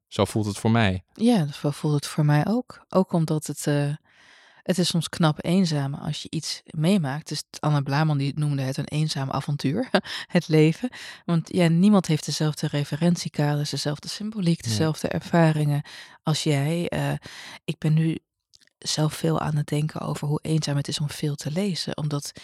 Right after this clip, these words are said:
Speaker 2: jij hebt dit in je jongere jaren gelezen. Weet je wel,
Speaker 1: Ja.
Speaker 2: ik heb dit verhaal,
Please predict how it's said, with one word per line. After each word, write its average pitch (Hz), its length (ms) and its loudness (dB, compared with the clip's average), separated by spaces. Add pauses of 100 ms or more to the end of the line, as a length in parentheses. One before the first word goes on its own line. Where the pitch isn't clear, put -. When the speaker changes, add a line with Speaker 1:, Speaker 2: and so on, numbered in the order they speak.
(500)
Speaker 2:
jij 170 140 2
hebt 175 140 4
dit - 260 -6
in 147 100 -4
je 151 120 2
jongere 147 380 2
jaren 127 280 -6
gelezen. 208 800 0
Weet - 240 -2
je 165 100 2
wel, 160 100 4
Speaker 1:
Ja. - 180 2
Speaker 2:
ik 101 60 -8
heb 156 160 0
dit - 180 0
verhaal, 139 340 -4